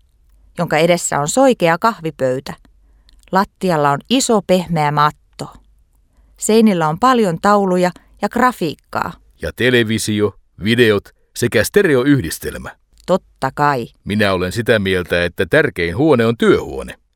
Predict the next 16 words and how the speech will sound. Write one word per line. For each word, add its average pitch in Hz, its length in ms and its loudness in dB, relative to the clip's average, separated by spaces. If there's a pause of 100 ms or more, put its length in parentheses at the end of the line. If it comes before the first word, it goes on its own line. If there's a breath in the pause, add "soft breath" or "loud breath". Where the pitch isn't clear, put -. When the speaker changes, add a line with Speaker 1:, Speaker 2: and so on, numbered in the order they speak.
(140)
Speaker 2:
mutta 92 300 -4
naisten 101 440 0
mielestä 82 440 -6
kodin 117 280 0
tärkein 90 480 0
paikka 95 420 0
on 98 120 -2
keittiö. - 680 -4 (200)
Eikö 135 260 2
niin, 190 220 2
Pirkko? - 460 -10 (120)
Speaker 1:
Kyllä 233 300 2
näinkin 208 420 2
voi 208 160 2
sanoa. 185 480 0 (380)
Sanotaanhan, 175 840 0